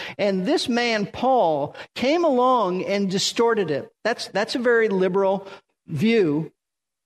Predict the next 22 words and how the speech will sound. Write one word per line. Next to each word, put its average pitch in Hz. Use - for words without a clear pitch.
of 196
the 180
New 185
Testament. 175
So 202
they 180
say 240
that 196
Paul 208
corrupted 208
the 170
gospel. 170
Jesus 208
simply 202
was 165
talking 185
about 175
being 156
loving 185
and, 131
and, 139
uh, 143